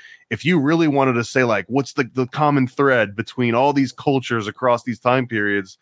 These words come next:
maybe it's just the way that our brain is created. It, it has a propensity to, like, make up these very specific archetypes.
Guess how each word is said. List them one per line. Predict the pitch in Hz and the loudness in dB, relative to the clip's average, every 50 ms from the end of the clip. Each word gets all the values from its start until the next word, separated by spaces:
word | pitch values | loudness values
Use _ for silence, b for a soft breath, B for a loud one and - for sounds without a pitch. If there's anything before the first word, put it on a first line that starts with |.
| b b b b b b b - | b b b b b b b -2
maybe | 117 120 139 147 160 170 | 0 2 2 2 2 2
it's | 165 135 | 0 0
just | - 165 135 - | -2 -4 -2 0
the | 135 117 | -2 -2
way | 107 110 117 127 131 131 | 0 0 2 2 2 2
that | 127 123 | 2 2
our | 120 110 104 95 | 2 2 0 0
brain | 87 87 101 104 117 143 160 160 | -4 -4 -2 0 2 2 2 2
is | - - | 0 -2
created. | - - 113 107 101 101 101 98 101 101 98 95 - _ _ _ _ _ _ _ _ | -6 -6 -4 -2 0 0 0 0 0 -2 -4 -6 -14 _ _ _ _ _ _ _ _
It, | 123 123 - - - - _ | -2 -2 -2 -4 -12 -10 _
it | 131 127 113 | -6 -6 -2
has | 113 135 131 127 117 | 0 0 0 0 0
a | 120 | -4
propensity | - - 113 90 - 110 117 139 131 - - 110 107 104 101 | -4 -4 -6 -2 0 0 0 0 -2 -2 -4 -2 -2 0 0
to, | 107 107 | 0 0
like, | 104 101 98 95 92 - _ _ _ _ _ | 2 2 2 0 -2 -4 _ _ _ _ _
make | 110 110 113 113 117 117 - 120 | -2 2 2 2 2 2 2 2
up | 120 127 127 - 110 | 2 2 0 -2 -4
these | 110 107 104 95 98 | -4 -4 -4 -4 -2
very | 98 107 107 113 117 107 | 0 2 4 4 2 2
specific | - - - 107 101 - - 113 107 113 98 - _ - _ _ | 0 -6 -10 -10 -10 -6 -6 -2 -2 -2 -4 -4 _ -20 _ _
archetypes. | 120 127 - - 101 - 110 98 92 90 90 - - - | 0 0 0 0 -6 -4 -2 -2 -2 -2 -4 -6 -14 -18